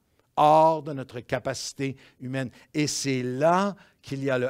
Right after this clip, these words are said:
attention à la base, la beauté et la promesse du pardon. Et c'est là que prend son sens le verset vingt. « Là où deux ou trois sont assemblés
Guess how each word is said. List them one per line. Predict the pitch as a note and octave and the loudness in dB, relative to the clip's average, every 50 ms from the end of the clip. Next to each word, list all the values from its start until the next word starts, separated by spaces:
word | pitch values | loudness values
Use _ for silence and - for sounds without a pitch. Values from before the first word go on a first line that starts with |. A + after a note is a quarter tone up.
| - - | -4 -6
attention | D#3+ E3 D#3+ E3+ D#3 C#3+ C3 - - D#3+ D3 D#3 E3 - | -8 -6 -4 -4 -4 -4 -4 -6 -6 -6 -8 -8 -8 -8
à | A2+ | -8
la | A2 G2+ G2+ | -8 -8 -6
base, | F#2+ A2 C3 C3+ D3 D#3+ E3 D#3 A#2 | -2 0 0 2 0 0 -4 -6 -8
la | A#2+ A2+ G#2 | -10 -12 -12
beauté | G2 G2+ C3 C#3 C#3 C3+ C3+ D#3 D3+ D#3 D#3+ D3+ - _ _ _ _ _ | -10 -8 -6 -6 -6 -6 -4 -4 -6 -4 -6 -10 -14 _ _ _ _ _
et | - | -8
la | C3 B2+ A#2 | -6 -6 -6
promesse | A#2+ - - C3 C3 C3+ C#3 D3+ D#3 C#3+ A#2 G#2+ G#2+ | -8 -6 -6 -4 -4 -4 -4 -4 -6 -6 -10 -12 -16
du | G#2 - | -16 -10
pardon. | - B2+ A#2 G#2+ G2 G2+ B2 A#2+ A#2 A#2 B2 - _ _ _ - | -6 -6 -6 -6 -6 -10 -10 -10 -12 -12 -14 -18 _ _ _ -12
Et | A#2+ | -10
c'est | - - - B2 | -8 -8 -6 -4
là | B2 C#3 D#3 | -2 -2 -2
que | D3+ - D#3+ | -2 -4 -8
prend | - - B2+ B2 B2 | -8 -8 -8 -8 -8
son | - - A#2+ G#2+ | -8 -10 -12 -12
sens | G#2 - - C#3+ C#3 C3+ C3+ D3 C#3 - - - _ _ _ - | -12 -8 -6 -6 -4 -4 -6 -10 -12 -14 -18 -18 _ _ _ -12
le | A#2 A#2+ | -12 -10
verset | A#2+ A#2+ A#2 - - B2 A2 | -10 -10 -10 -10 -10 -10 -10
vingt. « | G#2+ A2+ A2+ A2 A2+ - _ _ _ _ - | -10 -12 -12 -12 -14 -18 _ _ _ _ -10
Là | A#2 A#2+ | -8 -8
où | A#2 A2+ | -8 -8
deux | G2+ B2 | -8 -8
ou | C#3+ D#3 E3 | -8 -8 -8
trois | D#3+ - - C3 B2 A#2 A2+ A#2 A2+ - _ _ _ _ _ _ _ | -10 -14 -10 -8 -6 -6 -6 -8 -10 -16 _ _ _ _ _ _ _
sont | - - - C3 A2 - | -14 -12 -12 -12 -10 -10
assemblés | C3+ C3 C3 - C3 B2 A#2+ A2 A2 A2 G#2+ A2 A2 A2+ | -8 -8 -6 -6 -8 -8 -8 -10 -12 -12 -14 -14 -16 -16